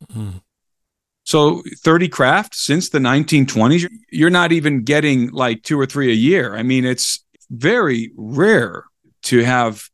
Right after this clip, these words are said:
Speaker 2: an event in which one of these vehicles comes crashing to the ground. Obviously, it's never happened in the middle of New York City. It's never happened in the middle of Cleveland, Ohio. Uh, it's never happened in the middle of Dallas, Texas. These are, these are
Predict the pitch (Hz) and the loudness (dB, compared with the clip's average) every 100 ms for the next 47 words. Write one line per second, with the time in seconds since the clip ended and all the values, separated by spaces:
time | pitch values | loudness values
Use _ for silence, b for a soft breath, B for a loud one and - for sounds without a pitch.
0 | - 120 107 107 147 110 104 - - 117 | 0 2 2 2 2 2 -2 -10 -4 0
1 | 113 113 110 107 - - - - _ 110 | 2 4 2 2 -2 -2 -6 -10 _ 0
2 | 123 131 117 107 107 123 120 117 107 104 | 2 4 4 2 4 4 2 -2 -8 -6
3 | - 113 107 - 123 120 127 113 101 - | -4 -2 -2 0 2 2 2 -2 -4 -8
4 | 98 107 117 107 92 98 110 B B B | -4 0 2 0 -4 -12 -16 B B B
5 | _ 135 156 139 123 - 127 110 127 123 | _ 2 2 4 2 2 0 0 -2 0
6 | 117 127 123 120 110 110 123 113 107 120 | 0 0 0 0 0 2 2 2 2 2
7 | 113 104 - 143 143 117 139 _ _ b | 2 0 -2 -2 -2 -4 -8 _ _ b
8 | b 110 143 127 123 123 127 113 110 123 | b -2 0 0 0 -2 -2 -2 -2 -2
9 | 120 104 - 139 131 120 110 110 135 135 | -2 -6 -2 0 2 2 -2 -2 -4 -2
10 | 110 120 135 135 b b _ _ - 120 | -4 -6 -10 -16 b b _ _ -4 0
11 | 113 113 113 120 131 135 127 127 123 123 | 2 2 0 -2 0 0 0 -2 -2 -2
12 | 113 110 113 123 120 104 95 110 127 127 | -2 -2 0 -2 -2 -4 -8 -2 2 2
13 | 123 - - 143 156 - 110 131 - 139 | 2 0 -2 -2 -2 -4 -4 -6 -2 2
14 | 151 156 135 135 143 147 135 131 | 4 2 2 4 4 4 4 2